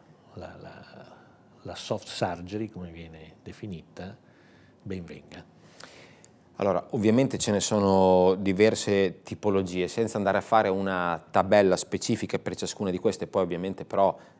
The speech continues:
Speaker 2: ne parliamo, cerchiamo di entrare almeno un minimo nel dettaglio per una fotografia completa. Ehm, nel, in uno o più casi la domanda può essere questa: eh,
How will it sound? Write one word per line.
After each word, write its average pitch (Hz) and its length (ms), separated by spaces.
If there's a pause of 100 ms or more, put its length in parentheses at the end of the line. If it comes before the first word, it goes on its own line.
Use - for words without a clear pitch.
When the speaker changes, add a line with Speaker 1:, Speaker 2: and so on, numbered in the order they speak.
Speaker 2:
ne 90 220
parliamo, 92 540
cerchiamo 95 560
di 90 80
entrare 92 400
almeno 85 380
un 90 100
minimo 98 380
nel 87 160
dettaglio 87 500
per 82 300
una 85 240
fotografia 92 540
completa. 110 640 (440)
Ehm, 87 600 (360)
nel, 90 480 (120)
in 92 200
uno 104 300
o 92 200
più 104 200
casi 92 500
la 95 140
domanda 95 340
può 92 160
essere 87 240
questa: 90 460 (320)
eh, 90 280